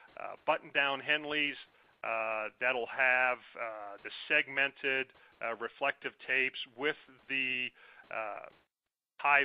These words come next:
vis backgrounds, so they're ansi compliant. You see a lot of hoodies and sweatshirts that are meeting those requirements,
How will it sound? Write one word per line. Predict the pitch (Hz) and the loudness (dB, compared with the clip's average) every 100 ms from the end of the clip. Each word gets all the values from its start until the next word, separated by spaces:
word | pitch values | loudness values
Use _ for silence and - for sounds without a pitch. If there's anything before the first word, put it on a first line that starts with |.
| 117 | 4
vis | 135 135 - - | 0 0 0 2
backgrounds, | 120 - - 147 156 156 143 - _ - - | 4 4 2 0 2 0 -6 -20 _ -18 -8
so | 139 | -6
they're | 127 - | -4 -2
ansi | 135 139 - - | -2 -2 -6 -12
compliant. | 135 - 135 131 135 131 - | -14 -10 -4 0 0 0 -4
You | 120 - 139 | -10 -8 -6
see | 131 | -4
a | 123 | -2
lot | 131 135 | 0 0
of | 123 - | 0 -4
hoodies | 139 139 139 123 | -6 -4 -8 -10
and | 113 - | -10 -8
sweatshirts | 143 143 - 147 143 - - - - - 131 | -4 -2 -2 -4 -6 -6 -12 -16 -20 -10 -6
that | |
are | 123 | -6
meeting | 127 135 135 | -4 -6 -4
those | 131 127 131 | -4 -4 -6
requirements, | 123 - 127 131 131 127 123 | -12 -6 -2 -2 -2 -4 -8